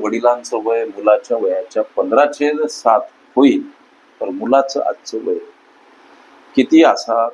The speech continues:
प्रश्न विचारला. प्रश्न सोडवायचा कसा?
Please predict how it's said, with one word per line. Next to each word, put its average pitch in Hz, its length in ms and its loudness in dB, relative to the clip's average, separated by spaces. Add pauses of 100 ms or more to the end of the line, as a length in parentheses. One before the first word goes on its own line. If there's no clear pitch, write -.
(100)
प्रश्न - 380 -10
विचारला. 92 540 -4 (360)
प्रश्न - 320 -2
सोडवायचा 107 560 2
कसा? 107 300 -6